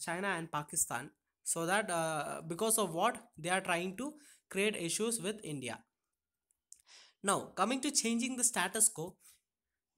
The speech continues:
it is true that China is agitated about the,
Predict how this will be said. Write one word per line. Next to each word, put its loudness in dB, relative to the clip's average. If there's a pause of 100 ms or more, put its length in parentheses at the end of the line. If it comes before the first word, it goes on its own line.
(220)
it -4
is -2
true -2
that 0
China 0
is 0
agitated -2
about -4
the, -10